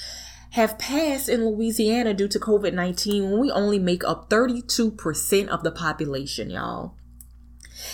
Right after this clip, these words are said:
And that is real. And I'm sorry, but during a time when someone's grandmother has died, someone's mom, father, cousin, niece, nephew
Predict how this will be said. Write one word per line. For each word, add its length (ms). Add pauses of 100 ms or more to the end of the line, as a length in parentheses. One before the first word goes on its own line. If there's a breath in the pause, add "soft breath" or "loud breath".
And 200
that 140
is 200
real. 480 (260 loud breath)
And 120
I'm 180
sorry, 400
but 160
during 300
a 100
time 600
when 360 (440 loud breath)
someone's 580
grandmother 640
has 300
died, 500
someone's 500
mom, 500
father, 540
cousin, 720
niece, 420
nephew 760